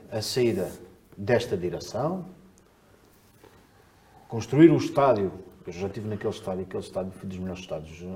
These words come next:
onde eu já estive, nem o Allianz Arena. Quer dizer, o Allianz Arena é um estádio brutal. Mas foi dos melhores estádios onde eu já tive, o estádio do Tottenham,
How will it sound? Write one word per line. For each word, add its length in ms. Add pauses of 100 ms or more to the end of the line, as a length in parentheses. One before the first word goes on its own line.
(120)
onde 180
eu 60
já 140
estive, 240 (140)
nem 120
o 140
Allianz 360
Arena. 320 (600)
Quer 140
dizer, 120
o 40
Allianz 420
Arena 240
é 80
um 40
estádio 400 (1000)
brutal. 520 (380)
Mas 120
foi 180
dos 140
melhores 240
estádios 360
onde 180
eu 60
já 140
tive, 280
o 40
estádio 300
do 160
Tottenham, 400